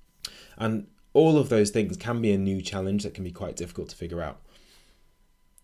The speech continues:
Your hormones are different, so you need a different approach for that. Your lifestyle is busier and more stressful than ever. And it can be very, very easy to throw in the towel during a stressful week or a bad week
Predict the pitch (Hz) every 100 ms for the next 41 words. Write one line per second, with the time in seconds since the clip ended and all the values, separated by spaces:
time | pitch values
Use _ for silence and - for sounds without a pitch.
0 | - 110 95 120 117 117 110 110 110 117
1 | 98 95 95 90 87 90 92 - - 90
2 | 87 - 87 69 - 98 101 110 117 -
3 | - 110 104 98 - 107 101 101 85 98
4 | 95 98 92 87 90 85 - 98 71 -
5 | - _ - 107 - 117 107 120 127 117
6 | 110 - 113 113 92 80 90 - 95 -
7 | 104 110 120 113 107 - 92 80 78 -
8 | 87 85 - 120 - 120 117 113 90 85
9 | 117 107 104 101 98 92